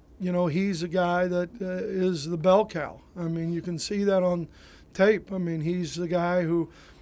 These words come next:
makes a lot of tackles. He's tough. He blitzes well. In the secondary, y-, you know, um, th-,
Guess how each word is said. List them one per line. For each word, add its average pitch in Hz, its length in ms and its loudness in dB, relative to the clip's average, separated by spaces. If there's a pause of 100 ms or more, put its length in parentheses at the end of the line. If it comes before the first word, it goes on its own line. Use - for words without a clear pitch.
(140)
makes 180 400 4
a 196 80 -2
lot 175 240 2
of 185 100 -2
tackles. 185 680 -2
He's 156 220 -8
tough. 185 500 -2
He 185 100 -6
blitzes 170 640 -2
well. 175 380 -2 (420)
In 196 100 2
the 185 100 4
secondary, 190 1000 2
y-, 208 60 -8
you 180 120 -2
know, 180 360 2 (420)
um, 160 440 -8 (1900)
th-, 180 120 -8